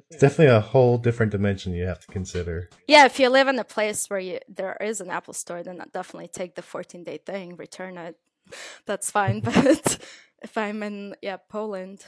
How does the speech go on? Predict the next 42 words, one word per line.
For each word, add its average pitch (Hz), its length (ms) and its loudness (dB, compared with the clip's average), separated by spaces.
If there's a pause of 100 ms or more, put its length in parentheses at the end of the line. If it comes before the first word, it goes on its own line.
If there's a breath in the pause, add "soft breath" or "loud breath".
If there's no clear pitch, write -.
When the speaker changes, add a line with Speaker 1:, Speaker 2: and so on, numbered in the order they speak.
Speaker 2:
<laughs> - 100 -16 (1200 loud breath)
I 190 100 -10
don't 202 140 -12
know 208 140 -6
what 185 200 -14
I 196 80 -8
would 190 140 -14
do. 208 340 -14 (640)
Yeah, 220 200 0
most 226 280 -2
of 254 60 -4
the 233 40 -10
time 226 240 -8
I'm 202 80 -12
just 196 260 -12
figuring 190 440 -12
things 185 340 -16
out 180 180 -10
on 180 140 -16
the 165 80 -18
road. 175 360 -16
So - 200 -18
I'm 185 240 -18
not, 190 180 -16 (240)
I'm 214 120 -16
not, 208 180 -10
like, 202 220 -14
a 202 60 -14
very, 185 580 -14 (580)
maybe, 185 200 -16
like, 170 240 -20
organized 190 720 -16
traveler. 202 680 -14 (100)
<laughs> - 400 -18
I 226 60 -4
have 233 120 -4
some 233 220 -6
friends 220 420 -8
who 190 280 -12 (520 soft breath)
are 190 100 -10
more 190 260 -12
organized 185 800 -14